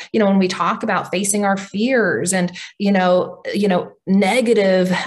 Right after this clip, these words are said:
mindset, right? You know, there are so many tools, you know, we can use to, you know, uproot those limiting beliefs and shift our mindset and raise our vibration. And,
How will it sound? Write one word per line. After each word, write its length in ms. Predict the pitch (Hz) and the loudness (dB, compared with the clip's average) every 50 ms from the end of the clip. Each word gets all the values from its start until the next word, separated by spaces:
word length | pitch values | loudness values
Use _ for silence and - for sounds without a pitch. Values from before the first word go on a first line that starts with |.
| - - | -4 -2
mindset, 840 | 190 185 180 196 233 277 311 320 285 226 - - 190 160 143 - - 175 | 0 0 0 0 0 -2 -2 0 0 0 0 0 0 -2 -4 -4 -4 -2
right? 320 | 185 185 180 180 190 185 | -2 0 0 0 0 0
You 120 | - 196 190 | 0 0 2
know, 240 | 180 180 185 185 - - - _ _ - | 2 2 0 -2 -8 -16 -20 _ _ 0
there 200 | 170 190 - - | 2 2 2 2
are 280 | 208 202 190 190 190 | 0 0 0 0 0
so 340 | - - - - 247 285 285 | -2 -2 -4 -4 -2 -2 0
many 220 | 269 240 208 180 | 2 2 2 0
tools, 680 | - - - - 226 226 254 311 247 156 131 151 170 185 | -2 -4 -6 -4 -2 -2 -2 0 0 0 0 -2 -2 -2
you 60 | 185 | 0
know, 120 | 180 175 170 | 0 0 0
we 80 | 170 | -2
can 200 | 170 - 180 170 | -2 -2 -2 -2
use 640 | 170 170 180 202 240 277 285 233 208 190 - - - | 0 0 0 0 0 0 0 0 0 0 0 -2 -2
to, 400 | - - 190 185 180 175 175 180 - - - - _ - | -4 -2 0 0 0 0 0 -4 -8 -16 -20 -16 _ -4
you 80 | 180 | -2
know, 140 | 170 - - - | -2 -2 -2 -4
uproot 400 | 233 233 - 226 247 233 - - | -4 -4 -2 -2 -2 -2 -2 -2
those 240 | 202 196 185 185 202 | -2 0 0 0 0
limiting 340 | 185 185 180 180 175 175 | 0 0 0 0 0 0
beliefs 520 | 170 170 180 220 277 294 262 - - - - | 0 0 0 0 -2 -2 -4 -4 -4 -2 -2
and 120 | 170 170 | -2 -2
shift 240 | - - 269 269 - | -2 -2 -2 -2 -2
our 120 | 214 202 | -2 0
mindset 560 | 208 196 185 180 180 180 - 196 175 170 165 - | 0 0 0 0 0 0 0 0 0 0 -2 -2
and 140 | 165 170 | -2 -2
raise 260 | 175 196 240 262 247 240 | 0 0 0 0 0 0
our 120 | 226 220 | 0 0
vibration. 840 | 208 196 190 180 185 180 180 175 175 - - 180 175 170 170 170 165 | 0 -2 -2 0 0 0 0 0 -2 -2 -2 -2 0 0 0 -2 -2
And, 500 | - 175 175 180 180 180 180 175 175 | -2 -2 -2 -2 0 0 0 -2 -2